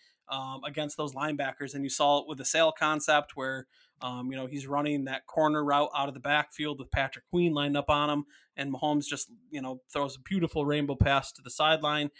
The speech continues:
gets him. You saw, um, Helaire motioning out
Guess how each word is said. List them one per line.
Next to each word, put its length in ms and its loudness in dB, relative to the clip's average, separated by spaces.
gets 200 -4
him. 140 0
You 80 -4
saw, 440 -4
um, 380 -8
Helaire 380 0
motioning 600 -6
out 180 4